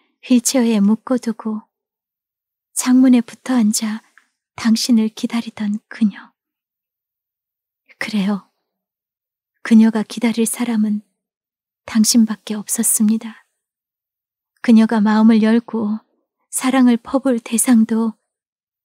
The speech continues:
당신밖에 없었습니다. 그녀에 대한 연민으로 새삼스럽게 가슴이 저립니다.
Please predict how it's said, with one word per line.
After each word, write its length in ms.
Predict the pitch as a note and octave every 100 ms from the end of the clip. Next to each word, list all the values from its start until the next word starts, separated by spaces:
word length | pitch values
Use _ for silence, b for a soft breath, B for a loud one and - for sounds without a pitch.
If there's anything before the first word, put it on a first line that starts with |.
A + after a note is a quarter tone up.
| _
당신밖에 720 | - A3+ - B3+ - - -
없었습니다. 920 | F#3+ - A#3+ - - A3 A#3 - - _ _ _ _ _ _ _ _ _ _ _ _ _ _ _ _ _ _ _ _ _ -
그녀에 360 | B3+ A3+ A3+
대한 380 | G#3+ G#3+ G#3+ G#3
연민으로 800 | G#3 A3 A#3+ G#3+ G#3 G3+ G#3 A3 b b b b
새삼스럽게 1080 | - - - C4 B3 B3 A#3 - A3 G#3+ _ _ _ _ _ _
가슴이 520 | - A#3 - B3+ A3+
저립니다. 800 | B3 - G#3+ A3+ A3 G#3 - -